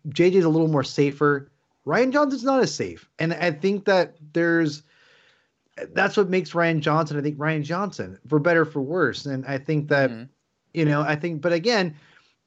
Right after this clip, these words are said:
Speaker 1: it's not a right, it's not a right or a wrong. It's a preference thing. And I think that that's where a lot of people will see that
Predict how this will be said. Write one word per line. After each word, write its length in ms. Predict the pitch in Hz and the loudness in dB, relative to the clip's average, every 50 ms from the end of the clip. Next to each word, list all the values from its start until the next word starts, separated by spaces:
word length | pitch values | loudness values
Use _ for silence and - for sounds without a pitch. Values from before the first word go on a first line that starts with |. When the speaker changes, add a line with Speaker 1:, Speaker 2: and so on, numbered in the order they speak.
| _ _ | _ _
Speaker 1:
it's 120 | 190 156 180 | -6 -2 0
not 140 | 226 220 | 0 2
a 60 | 202 175 | 2 2
right, 340 | 156 143 143 170 180 170 - | 2 2 2 0 0 0 -2
it's 140 | 170 151 202 | -6 -6 -4
not 80 | 220 | -4
a 80 | 202 175 | -2 0
right 160 | 165 180 170 | 0 2 2
or 80 | 160 143 | 2 2
a 60 | 131 | 2
wrong. 240 | 127 160 202 202 175 | 2 0 0 0 -2
It's 100 | 151 151 | -4 -6
a 60 | 151 | -8
preference 420 | - - 214 240 233 156 123 - | -4 -2 -2 -2 -2 -4 -8 -6
thing. 160 | - 127 117 | -8 -8 -6
And 100 | 110 117 | -4 -6
I 40 | 120 | -6
think 260 | 117 - 170 165 156 | -4 -4 -4 -4 0
that 320 | 147 147 139 135 135 - _ _ _ _ _ _ _ _ _ _ _ _ _ _ _ _ - | 0 2 2 2 0 -2 _ _ _ _ _ _ _ _ _ _ _ _ _ _ _ _ -14
that's 420 | 143 127 120 175 180 190 185 - | -14 -2 0 0 0 0 -2 -2
where 120 | - 170 156 | -2 0 0
a 20 | |
lot 140 | 151 147 139 | 0 0 -2
of 80 | 135 | -4
people 320 | 139 - 165 160 147 151 135 | -8 -12 -14 -8 -6 -6 -6
will 80 | 123 | -6
see 300 | 110 - - - 143 151 147 | -6 -10 -12 -10 -6 -4 -2
that 340 | 131 120 113 110 107 - | 0 0 -2 -2 -4 -8